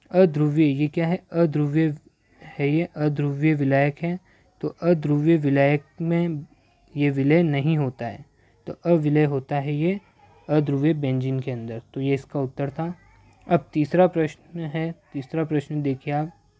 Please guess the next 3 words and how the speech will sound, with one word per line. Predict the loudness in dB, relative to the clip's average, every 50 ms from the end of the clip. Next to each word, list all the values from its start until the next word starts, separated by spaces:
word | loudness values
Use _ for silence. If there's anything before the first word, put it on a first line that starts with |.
| _ _ _ _ _ _ _ _ _ _ _ _ _ _ _ _ _ _ _ _ _ _ _ _ _ _ _ _ _ _ -6
तीसरा | -6 -6 -4 2 6 6 6 6
प्रश्न | 6 2 -2 -2 -2 -2 -4
है, | -2 -2 -2